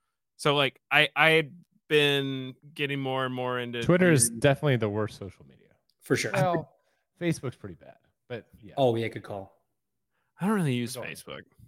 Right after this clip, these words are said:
Speaker 1: I have one, but I don't really, I don't know. But anyway, so I've been using Hazel's telescope a lot more with her and figuring out how to use it. And she was with her mom last week, so I was trying to figure out how to take pictures with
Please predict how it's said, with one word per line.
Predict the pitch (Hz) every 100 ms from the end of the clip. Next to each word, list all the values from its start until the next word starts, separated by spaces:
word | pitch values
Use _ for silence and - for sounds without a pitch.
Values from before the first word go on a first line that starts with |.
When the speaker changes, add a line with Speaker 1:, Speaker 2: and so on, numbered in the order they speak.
| _ _ _ _ _ _ _ _
Speaker 1:
I | 131
have | 131 180 175
one, | 143 113 113
but | 110
I | 117
don't | 123 -
really, | 113 113 -
I | 101
don't |
know. | 71 131 _ - - _
But | 151
anyway, | 151 143 107
so | - 180 165 -
I've | 151 165
been | 180 170 156 -
using | 160 190 190 175
Hazel's | 170 160 147 143
telescope | - 143 135 135 - 131
a | 131
lot | 120 120
more | 123 120
with | 123
her | 123 117
and | 117
figuring | - 131 131
out | 127
how | 127
to | 117
use | 113 117 117
it. | 120 113
And | 110 113 113 107 - 117
she | - 151
was | 143 127
with | 131
her | 127
mom | 131 190 185 147 135 -
last | 117 113 -
week, | 120 113 -
so | - 117 113 110 _ _ _ _
I | 127
was | 120 -
trying | - 139 156
to | 151
figure | - 139 127
out | 117 113 -
how | 117
to | 113
take | - - 110 -
pictures | 131 - - 113 113 107
with | 120 113